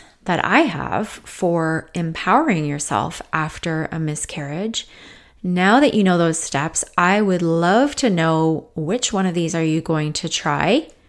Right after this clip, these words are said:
Maybe hop on over to my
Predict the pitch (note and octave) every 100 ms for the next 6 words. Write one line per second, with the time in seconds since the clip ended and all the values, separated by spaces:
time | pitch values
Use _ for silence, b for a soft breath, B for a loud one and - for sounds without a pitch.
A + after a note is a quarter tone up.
0 | b b b b F#3 F3 E3+ F3 E3 D#3+
1 | D3+ D3+ F3 E3 E3+ E3 E3 E3 E3 -
2 | - D#3+ D#3 D#3 - D#3+ D3+